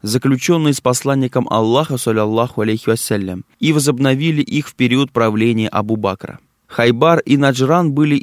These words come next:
источниками постоянных козней и заговоров, и Гумар, да будет доволен им Аллах, понимал, что необходимо принять меры для защиты мусульман. К тому же он помнил слова посланника Аллаха,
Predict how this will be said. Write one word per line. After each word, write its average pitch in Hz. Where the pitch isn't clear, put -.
источниками 139
постоянных 131
козней 143
и -
заговоров, 117
и 120
Гумар, 120
да 113
будет 107
доволен 104
им 107
Аллах, 104
понимал, 139
что -
необходимо 139
принять 135
меры 160
для 135
защиты 123
мусульман. 117
К -
тому 131
же 117
он 131
помнил 156
слова 127
посланника 120
Аллаха, 107